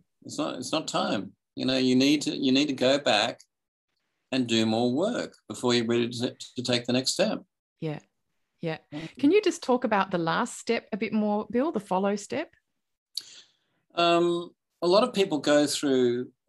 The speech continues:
Speaker 1: the four stages. They stop, they listen, they ask, and they do trust. But then when it comes down to it, they don't follow through.
Speaker 2: Yeah.
Speaker 1: They don't have the balls. Um, and I see this time and time again.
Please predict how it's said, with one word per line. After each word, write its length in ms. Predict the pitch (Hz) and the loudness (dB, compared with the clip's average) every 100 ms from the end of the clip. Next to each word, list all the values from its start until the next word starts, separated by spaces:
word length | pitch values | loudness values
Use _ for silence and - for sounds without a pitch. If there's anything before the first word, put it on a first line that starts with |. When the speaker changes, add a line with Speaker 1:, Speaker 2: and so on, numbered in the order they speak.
| 131 117 | -18 -14
Speaker 1:
the 120 | 123 | -14
four 260 | - 120 113 | -2 0 0
stages. 560 | - 104 98 90 87 | 2 2 2 -2 -4
They 120 | 98 95 | -2 0
stop, 380 | - 98 107 - | 2 0 0 -2
they 100 | 95 | -2
listen, 320 | 95 - 107 | 0 0 0
they 120 | 101 | 0
ask, 420 | 92 90 101 - - - - - | 2 2 0 -4 -8 -12 -12 -6
and 260 | 117 110 | -2 2
they 180 | 113 110 | 4 2
do 680 | 110 120 120 117 113 110 - - | 2 2 4 6 4 0 -6 -6
trust. 600 | 127 95 95 - - - _ _ _ _ _ _ 139 | 0 0 0 -4 -6 -12 _ _ _ _ _ _ -8
But 140 | 131 | 0
then 140 | 135 123 | 4 4
when 100 | 117 | 2
it 100 | - | 0
comes 280 | 123 113 | -2 -2
down 260 | - 120 123 | -2 -2 -2
to 80 | 120 | -4
it, 60 | 90 | -4
they 120 | 92 | -2
don't 280 | 101 107 104 | 0 0 -2
follow 300 | - 101 95 | -2 0 -2
through. 380 | - 98 90 87 - _ _ - - | -2 -4 -4 -6 -14 _ _ -16 -6
Speaker 2:
Yeah. 120 | 151 | -4
Speaker 1:
They 40 | |
don't 160 | 107 110 | 0 0
have 120 | 107 | 0
the 60 | 101 | 0
balls. 600 | 98 98 90 85 - - _ _ _ _ _ _ _ _ _ _ - - - 92 | 2 2 2 0 -4 -6 _ _ _ _ _ _ _ _ _ _ -20 -20 -16 -2
Um, 320 | 90 92 95 | 2 4 2
and 100 | 110 | 2
I 160 | 104 110 | 2 2
see 180 | - 113 | 2 0
this 180 | 101 - | 0 -2
time 320 | 117 120 123 | -2 0 0
and 100 | 113 | -2
time 260 | 117 110 | -2 -2
again. 480 | 107 110 113 101 92 | -2 -2 -2 -4 -10